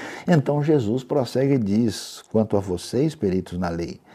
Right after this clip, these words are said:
ai de vocês também." Agora preste atenção, olha lá, por quê? Jesus vai dizer: "Porque vocês sobrecarregam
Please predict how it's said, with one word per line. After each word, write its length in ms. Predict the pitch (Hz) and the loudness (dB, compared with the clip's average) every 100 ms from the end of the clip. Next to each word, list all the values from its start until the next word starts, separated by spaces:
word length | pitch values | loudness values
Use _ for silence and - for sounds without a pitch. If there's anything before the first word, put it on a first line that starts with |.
| - - - - - - | -20 -20 -20 -20 -20 0
ai 240 | 135 170 | 2 2
de 140 | 160 135 | 0 -2
vocês 580 | 131 135 - 107 107 - | -2 -2 -2 -6 -6 -4
também." 400 | 120 113 107 101 | -6 -4 -8 -10
Agora 280 | - 104 110 | -2 4 4
preste 320 | 113 117 113 | 2 -4 -4
atenção, 440 | 110 107 107 - - - _ _ | -8 -8 -12 -12 -16 -16 _ _
olha 280 | - 110 95 | 0 2 2
lá, 180 | 64 - - - _ | -2 -8 -18 -20 _
por 180 | 120 110 | -2 0
quê? 260 | - 82 - - - - _ _ _ _ - - - - - - - | 0 -2 -4 -20 -20 -20 _ _ _ _ -20 -18 -16 -16 -16 -20 -6
Jesus 380 | 90 82 95 80 | -4 0 0 4
vai 140 | 92 | 4
dizer: 280 | 87 85 80 | 4 0 -2
"Porque 500 | - 110 95 - 107 | 2 2 2 2 2
vocês 520 | 104 101 - 92 110 | 2 -2 0 0 0
sobrecarregam 1300 | - - 107 110 113 110 - 107 95 98 127 143 151 | -4 -4 -4 -2 -4 -4 -4 -6 -4 2 2 2 -2